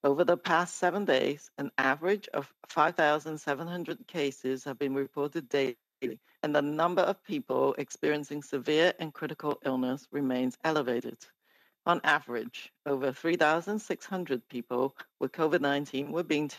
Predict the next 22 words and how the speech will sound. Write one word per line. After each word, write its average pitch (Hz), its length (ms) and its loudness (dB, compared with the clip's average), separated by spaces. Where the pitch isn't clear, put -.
treated 131 440 -2
in 131 140 -2
our 131 120 -2
hospitals 151 680 -2
each - 260 -10
day, 123 320 0
including 170 720 4
over 147 260 2
one 151 260 4
thousand 139 560 2
three 165 200 -4
hundred 120 500 -2
in 131 100 -2
intensive 139 640 -6
care 127 220 -2
units, 123 560 -2
and 165 140 4
there 170 140 6
were 165 160 8
an 143 200 2
average 123 520 0
of 120 120 -8